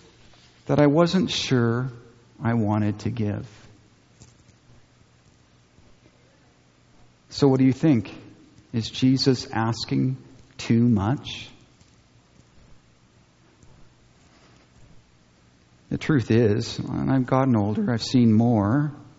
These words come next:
is that any ambitious pursuit will ask for a wholehearted commitment.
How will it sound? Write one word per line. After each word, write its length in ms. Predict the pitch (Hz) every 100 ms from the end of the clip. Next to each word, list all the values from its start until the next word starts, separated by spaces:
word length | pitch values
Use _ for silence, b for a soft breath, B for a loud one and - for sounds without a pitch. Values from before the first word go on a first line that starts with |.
| b b -
is 160 | 127
that 240 | 151 147 147 139
any 440 | 151 175 196 175
ambitious 720 | 135 131 113 139 - 175 165 -
pursuit 880 | - 151 - - 202 131 127 - - - - _ _ _ - - - _ _
will 280 | 135 151 -
ask 580 | 139 147 135 - - - - - _ _
for 420 | - 135 131 135 135
a 60 | 135
wholehearted 1000 | 127 - 151 147 135 - 135 113 110 120 - - -
commitment. 720 | - 120 131 113 - -